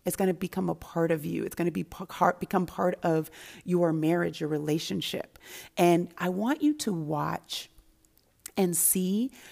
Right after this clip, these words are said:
the, the amazing response that you get from your husband when you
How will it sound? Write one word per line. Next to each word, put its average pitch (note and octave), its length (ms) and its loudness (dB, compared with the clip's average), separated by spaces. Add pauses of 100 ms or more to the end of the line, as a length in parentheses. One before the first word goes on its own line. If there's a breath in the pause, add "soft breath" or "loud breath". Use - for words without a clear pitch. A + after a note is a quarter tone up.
(160 loud breath)
the, E3+ 640 2 (120)
the E3+ 160 0
amazing G3+ 1120 0 (440 soft breath)
response - 800 -4
that - 240 -8
you E3+ 80 -6
get F3 540 -6 (280 soft breath)
from G3 400 0
your G#3 260 -2
husband F#3 720 -6 (300 soft breath)
when F3+ 460 0
you F#3+ 640 -4